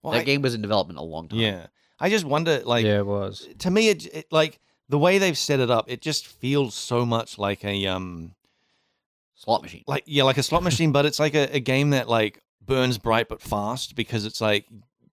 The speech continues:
Speaker 1: get in, get as much money out of people before they
Speaker 2: Yes.
Speaker 1: realize the, the situation of the game.
Speaker 2: Yeah.
Speaker 1: Uh, and then that's it.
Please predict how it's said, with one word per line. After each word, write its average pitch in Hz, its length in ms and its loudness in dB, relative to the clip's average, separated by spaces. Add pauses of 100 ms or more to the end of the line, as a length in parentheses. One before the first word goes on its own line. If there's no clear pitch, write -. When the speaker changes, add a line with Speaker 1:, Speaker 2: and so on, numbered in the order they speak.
(380)
Speaker 1:
get 160 180 2
in, 147 300 2 (220)
get 175 120 4
as 156 120 4
much 170 180 2
money 151 220 2
out 135 100 2
of 123 80 -2
people 127 240 0
before 113 320 4
they 120 80 6
Speaker 2:
Yes. 110 80 2
Speaker 1:
realize 123 800 2
the, 110 520 0
the 113 120 -4
situation 117 580 0
of 104 140 -4
the 101 80 -4
game. 107 400 0
Speaker 2:
Yeah. 87 160 -2 (340)
Speaker 1:
Uh, 110 360 2
and 113 140 2
then 107 540 0
that's 113 220 -2
it. 151 180 2